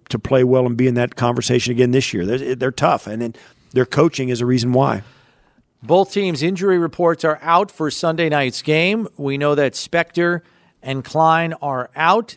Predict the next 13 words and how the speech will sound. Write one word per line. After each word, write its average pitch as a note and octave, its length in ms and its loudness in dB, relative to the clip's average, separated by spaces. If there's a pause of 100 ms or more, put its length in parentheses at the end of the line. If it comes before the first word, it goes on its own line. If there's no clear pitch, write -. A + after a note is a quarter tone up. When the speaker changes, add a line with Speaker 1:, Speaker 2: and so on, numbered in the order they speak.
(120)
Speaker 2:
Everybody E3+ 480 0
else E3 320 2
is D3+ 340 -2
good E3+ 240 2
to D3+ 80 -4
go, D3+ 320 4
according D3 400 -4
to C#3 100 -6
the C3+ 140 -2
injury C#3+ 340 0
report, B2+ 420 4 (400)
even G#3+ 380 0
though C#3+ 420 4